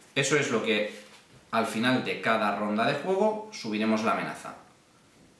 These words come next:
Si veis en las misiones, eh, obligatorias, aunque lo pone aquí abajo con un asterisco, siempre jugaremos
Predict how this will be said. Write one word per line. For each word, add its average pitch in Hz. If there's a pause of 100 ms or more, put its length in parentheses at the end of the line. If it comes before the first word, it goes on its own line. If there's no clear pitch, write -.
(380)
Si 113
veis 135
en 143
las 139
misiones, 139
eh, 120 (360)
obligatorias, 131
aunque 104
lo 101
pone 120
aquí 117
abajo 113
con 110
un 113
asterisco, 156 (160)
siempre 131
jugaremos 143